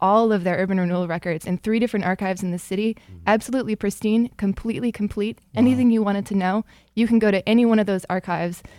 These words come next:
Speaker 1: There are a number of people who are experts in those areas, and they can walk you through the archives. And here in a, a city where we have the, and, and I,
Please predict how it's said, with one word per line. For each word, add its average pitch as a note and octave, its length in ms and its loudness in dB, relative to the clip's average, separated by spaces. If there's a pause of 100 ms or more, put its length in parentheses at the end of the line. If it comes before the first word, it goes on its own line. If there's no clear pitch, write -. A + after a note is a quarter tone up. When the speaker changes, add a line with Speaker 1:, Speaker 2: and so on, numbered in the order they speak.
(180)
Speaker 1:
There G3+ 100 0
are F#3 40 0
a F3+ 40 -2
number G#3+ 380 4
of G3+ 100 -2
people G#3 360 -2
who G3 180 0
are E3+ 180 -2
experts G#3 460 -4
in F#3+ 80 -4
those E3+ 160 -4
areas, G3 360 -4
and F3+ 80 -6
they F3+ 80 -10
can F#3 200 -2
walk F#3 200 -4
you G3 80 -4
through G3 140 -6
the F#3 140 -6
archives. A#3 520 -6 (320)
And G#3 120 0
here C4 340 0 (640)
in A3+ 240 6 (140)
a, G3+ 160 0 (200)
a A#3+ 80 0
city B3+ 320 4
where A3 180 2
we A3 120 2
have G#3 420 -2 (440)
the, F3+ 260 0 (760)
and, G#3 160 0 (120)
and F#3+ 260 0
I, F#3 120 -4